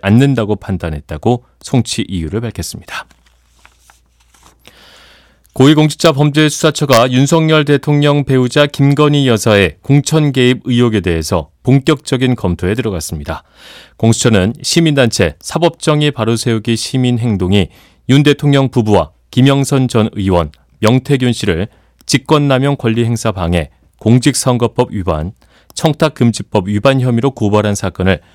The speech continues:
어제 수사 사 부에 배당했다고 밝혔습니다.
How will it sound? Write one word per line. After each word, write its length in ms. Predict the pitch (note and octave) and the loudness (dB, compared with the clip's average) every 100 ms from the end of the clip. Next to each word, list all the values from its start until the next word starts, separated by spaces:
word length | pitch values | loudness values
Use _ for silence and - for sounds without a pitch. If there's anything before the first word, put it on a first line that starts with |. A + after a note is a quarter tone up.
| _ _ | _ _
어제 260 | G2 - | -6 -4
수사 280 | - - B2 | -4 -2 -4
사 240 | - - D#3 | -2 -4 -2
부에 240 | D3+ D3 | 0 0
배당했다고 580 | A2 F#2 E2+ D2+ F2+ B2+ | 0 -2 -4 -6 -8 -8
밝혔습니다. 720 | B2 F#2+ - D#2 D2+ - | -8 -10 -12 -12 -14 -16